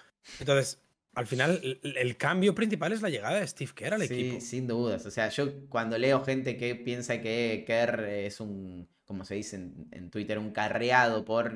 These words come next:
Speaker 2: eh, esta, por, por, por Curry y demás,
Speaker 1: Bueno.
Speaker 2: no lo puedo entender, sinceramente, porque es, eh, o sea,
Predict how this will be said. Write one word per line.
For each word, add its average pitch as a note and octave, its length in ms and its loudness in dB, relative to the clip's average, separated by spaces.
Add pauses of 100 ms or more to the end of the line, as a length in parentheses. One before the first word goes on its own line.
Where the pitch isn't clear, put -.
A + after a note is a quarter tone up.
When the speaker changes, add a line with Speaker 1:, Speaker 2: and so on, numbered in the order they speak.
(140)
Speaker 2:
eh, F#2 420 -10 (340)
esta, F2+ 1120 -2
por, E2+ 200 -12
por, - 260 -14
por E2+ 560 -14
Curry A#2 440 2
y - 20 -2
demás, A#2 560 -2 (560)
Speaker 1:
Bueno. A#2 160 -6
Speaker 2:
no D#3+ 80 4
lo F3+ 140 8
puedo G#3 120 6
entender, E3 360 6
sinceramente, D#3 580 2
porque C#3+ 300 2
es, D3+ 280 0
eh, B2+ 540 0 (520)
o C#3 60 0
sea, - 480 2